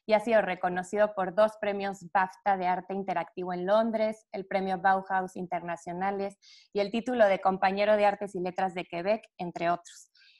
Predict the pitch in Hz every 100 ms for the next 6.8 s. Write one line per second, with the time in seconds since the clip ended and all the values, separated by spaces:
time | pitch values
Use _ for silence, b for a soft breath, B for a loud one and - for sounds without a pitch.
0 | b b _ - 202 208 214 208 202 202
1 | 226 233 233 285 277 254 226 240 - 208
2 | 196 202 214 208 208 - 202 190 190 185
3 | 190 196 185 185 185 185 185 185 190 -
4 | 185 180 - 190 190 185 165 180 208 208
5 | - 214 214 190 175 180 185 - 170 170
6 | 165 160 - 226 196 185 202